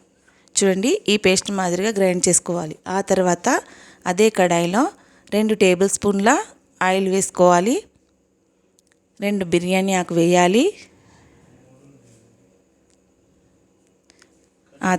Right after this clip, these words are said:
తర్వాత దాల్చిన చెక్క, ఇలాచీ, లవంగాలు, సాజీర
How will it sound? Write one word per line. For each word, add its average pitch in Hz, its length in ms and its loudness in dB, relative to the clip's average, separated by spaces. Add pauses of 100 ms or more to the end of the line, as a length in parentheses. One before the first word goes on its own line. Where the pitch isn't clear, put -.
తర్వాత 175 360 0 (300)
దాల్చిన 185 320 0 (140)
చెక్క, 180 240 -4 (840)
ఇలాచీ, 185 540 0 (160)
లవంగాలు, 180 600 0 (1120)
సాజీర 185 460 0